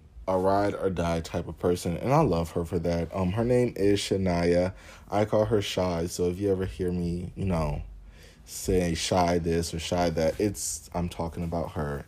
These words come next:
And yeah, so I literally love her to death. And yeah, so that's my girl best friend. That was a question. And another one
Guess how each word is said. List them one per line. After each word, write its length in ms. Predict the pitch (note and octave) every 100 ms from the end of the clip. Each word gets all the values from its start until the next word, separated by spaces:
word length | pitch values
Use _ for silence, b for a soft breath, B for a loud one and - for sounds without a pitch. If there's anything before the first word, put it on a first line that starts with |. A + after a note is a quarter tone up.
| -
And 380 | E2 D2+ D#2 - - B B B B
yeah, 140 | - G#2
so 180 | -
I 140 | - F#2
literally 640 | F2+ F#2 G2 G2 F#2 F#2
love 320 | E2+ D#2+ E2
her 340 | - E2 D#2+ E2+ - - - -
to 180 | - G#2
death. 500 | E2+ D#2+ D2 - - - - -
And 300 | E2 D#2+ E2 - - - - -
yeah, 240 | D3 C#3
so 160 | E2 -
that's 340 | F#2+ G2 -
my 300 | F#2+ F#2 F2+ F2 B B B B
girl 220 | - F#2+
best 260 | F2 F2 -
friend. 440 | - E2+ D#2+ D#2+ F#2+ -
That 180 | C#2
was 160 | - E2
a 60 | D2+
question. 720 | - E2 E2 - E2 D#2+ E2+ B B B B -
And 300 | F#2 F2+ E2 -
another 480 | F#2 F2+ F#2+ F#2+
one 340 | G2 F#2 F2